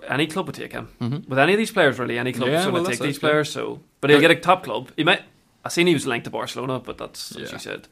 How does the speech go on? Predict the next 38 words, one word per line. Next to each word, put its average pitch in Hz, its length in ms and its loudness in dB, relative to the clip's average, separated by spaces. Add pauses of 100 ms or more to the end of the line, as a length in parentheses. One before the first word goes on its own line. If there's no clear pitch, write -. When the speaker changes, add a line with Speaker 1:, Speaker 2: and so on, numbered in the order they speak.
Speaker 2:
Well, 147 180 4
uh, 131 160 0
apparently, 151 540 -2
like, 135 260 -6
all 135 160 0
the 156 100 0
reports 113 380 -4
were 117 80 -14
saying, 110 380 -4 (500)
um, 110 220 -2
that 107 160 -4 (100)
a 120 140 -6 (300)
deal 110 180 -4
was 117 120 -6
agreed 117 380 -4
with 117 160 -10
Barcelona 123 520 -4
and 120 100 -4
Speaker 1:
Yeah. 120 100 -2
Speaker 2:
all 120 60 -4
this 117 160 -6
here, 123 180 -2
but - 300 -14
Fabrizio 107 380 -8
Romano 78 280 -8
came - 160 -12
out 76 280 -12
and - 280 -14
David - 220 -8
Ornstein 95 320 -12
came - 160 -16
out 80 80 -14
and - 80 -12
said - 160 -12
that's - 180 -12
not 113 220 -8
the - 60 -18
case. - 400 -14